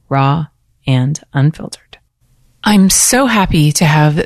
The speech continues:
the lovely Daisy Taylor on the show today.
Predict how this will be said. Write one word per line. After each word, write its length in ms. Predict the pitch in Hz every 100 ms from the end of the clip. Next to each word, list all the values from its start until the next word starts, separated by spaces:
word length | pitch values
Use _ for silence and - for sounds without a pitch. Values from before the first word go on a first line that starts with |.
| 175
the 160 | 170
lovely 760 | 165 165 190 190 160 143 143 180
Daisy 440 | 165 175 165 170
Taylor 500 | 175 170 156 143 135 -
on 160 | 143
the 60 | 139
show 220 | - -
today. 420 | - - - -